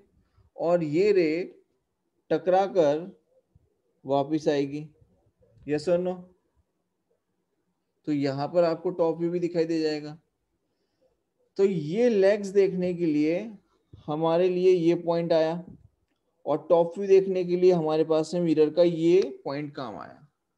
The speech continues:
right? Clear हो रही है चीजें? समझना ध्यान से, अब important part बताने जा रहा हूं मैं आप लोगों को। अगर मान लीजिए किसी को अपने knees देखनी है,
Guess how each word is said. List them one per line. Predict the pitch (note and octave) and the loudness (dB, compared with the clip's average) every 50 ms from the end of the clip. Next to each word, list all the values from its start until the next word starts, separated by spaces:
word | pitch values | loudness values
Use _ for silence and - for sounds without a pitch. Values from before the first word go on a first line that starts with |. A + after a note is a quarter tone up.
| _ _ _ _ | _ _ _ _
right? | - C3+ D#3 G3 G#3 - - _ _ _ _ _ _ _ _ _ _ _ _ _ _ _ _ _ _ _ - | -4 -2 -2 -2 -4 -6 -12 _ _ _ _ _ _ _ _ _ _ _ _ _ _ _ _ _ _ _ -6
Clear | D#3 E3+ F3+ F#3+ | -2 -2 -2 -2
हो | F#3 F3+ F#3 | -2 -4 -4
रही | F3+ F3+ F#3 | -4 -4 -4
है | G3 F#3 | -4 -4
चीजें? | F#3+ F#3+ F3+ F3+ F#3+ F3 | -4 -6 -6 -6 -8 -8
समझना | F3+ F3 E3+ E3+ F3 F3+ F#3+ G3 | -8 -6 -6 -4 -4 -4 -6 -6
ध्यान | F#3+ F3 E3+ E3 F3 F3 | -6 -6 -6 -6 -6 -6
से, | E3+ F#3+ | -4 -4
अब | F#3 F3+ F3 F3 | -2 -2 -2 -4
important | F3 F3 E3+ F3 E3+ E3 D#3+ F3+ F3+ F3+ | -6 -8 -6 -4 -4 -4 -4 -6 -10 -6
part | F3+ F3+ E3+ F3 | -4 -4 -4 -4
बताने | E3 E3+ E3 E3+ E3 D#3+ F3 E3+ | -6 -8 -8 -8 -6 -6 -6 -6
जा | E3+ D#3+ D#3 | -6 -4 -4
रहा | D#3 D#3+ | -4 -4
हूं | D#3+ D#3+ | -6 -8
मैं | D#3 D#3 | -8 -10
आप | D3 D3 D3 | -10 -10 -10
लोगों | C#3+ C#3 C3 C3 C3 C3+ | -10 -10 -10 -12 -12 -12
को। | D3 - C3 - _ _ _ _ _ _ _ _ _ _ _ _ _ _ _ _ _ _ _ - | -12 -14 -14 -16 _ _ _ _ _ _ _ _ _ _ _ _ _ _ _ _ _ _ _ -8
अगर | - D#3 F3 A3+ C4 C4 | -6 0 2 4 4 4
मान | B3 A3+ G#3 G#3 A3 | 2 2 0 0 0
लीजिए | A3 A3+ A3+ G3+ F3+ G#3+ A#3+ B3 | 0 0 -2 -2 -2 -2 -2 -4
किसी | A#3 - G3+ F#3+ F3+ - G#3 A3 | -4 -6 -10 -10 -8 -8 -10 -10
को | G3+ - A#3+ A#3+ A#3 - - | -4 2 4 4 4 4 2
अपने | F#3 F3+ - G#3 A3+ A#3 | 0 -2 0 0 2 2
knees | A#3 G#3 F#3 F3+ F3+ F#3+ G#3+ A#3 A#3 G#3 | 2 2 0 -2 -2 0 0 0 -2 -2
देखनी | F#3+ G3 G3 F3+ F3 - - F3 E3+ E3 | 2 2 2 2 2 0 -4 -6 -4 -4
है, | D3+ C3 A#2 E2 F2 B2+ C#3+ C#3+ | -4 -4 -6 -6 -8 -12 -16 -20